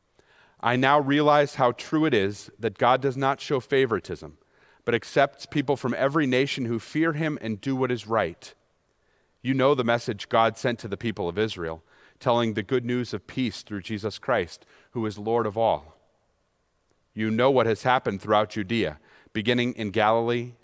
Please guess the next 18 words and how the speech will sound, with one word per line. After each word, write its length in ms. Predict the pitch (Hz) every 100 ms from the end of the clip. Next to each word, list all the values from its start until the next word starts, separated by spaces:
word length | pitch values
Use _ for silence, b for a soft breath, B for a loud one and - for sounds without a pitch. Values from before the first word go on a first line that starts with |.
| -
after 240 | 110 -
the 100 | 113
baptism 600 | 95 117 120 - 120 113
that 120 | 104
John 360 | - 113 113 120
preached, 440 | - 131 131 - - _ _ _ _ _
how 120 | 120
God 320 | 107 - 131 127
anointed 480 | 117 131 135 110
Jesus 400 | 95 135 131 127
of 80 | 110
Nazareth 540 | 107 120 123 117 92 110
with 100 | 101
the 100 | 104
Holy 280 | 139 135
Spirit 420 | 120 - 139 117 -
and 140 | 98
power, 440 | - 143 127 87